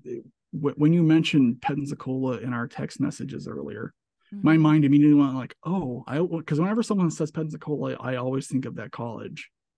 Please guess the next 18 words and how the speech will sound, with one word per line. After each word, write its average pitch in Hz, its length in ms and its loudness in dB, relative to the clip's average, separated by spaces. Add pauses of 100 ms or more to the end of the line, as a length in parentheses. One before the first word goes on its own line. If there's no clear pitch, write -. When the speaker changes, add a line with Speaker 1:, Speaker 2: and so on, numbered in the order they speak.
(200)
Speaker 2:
Yeah, 180 440 -8 (140)
it's - 280 -16
Pensacola. 214 760 -12
It's, - 280 -14 (760)
they 226 160 -8
just - 160 -12
call 180 300 -4
it 226 100 -10
Pensacola, 254 560 -10
but 214 140 -6
I 117 100 0
don't 202 160 -8
remember 190 240 -12
what 180 100 -14
the 151 60 -20
school's 151 400 -14
actually 147 320 -14
called. - 380 -14